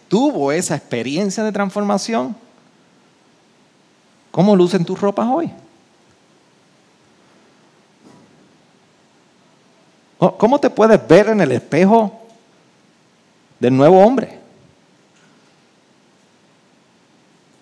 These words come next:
Te, te puedes ver redimido, pero dice, "Espérate, hay, hay como que una media aquí que no debe estar.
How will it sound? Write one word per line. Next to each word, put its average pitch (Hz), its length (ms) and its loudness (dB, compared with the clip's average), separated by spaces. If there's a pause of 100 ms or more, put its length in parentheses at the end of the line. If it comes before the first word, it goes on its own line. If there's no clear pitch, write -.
(1300)
Te, 131 140 -10
te 143 100 -6
puedes 185 280 4
ver 214 200 2
redimido, 190 760 4 (600)
pero 127 220 4
dice, 147 220 4
"Espérate, 101 580 -2
hay, 123 320 -2
hay 135 140 -4
como 151 360 -4
que 117 200 -6
una 147 200 0
media 156 360 0
aquí 156 400 -10 (180)
que 113 140 -12
no 120 120 -4
debe 135 160 -4
estar. - 260 -18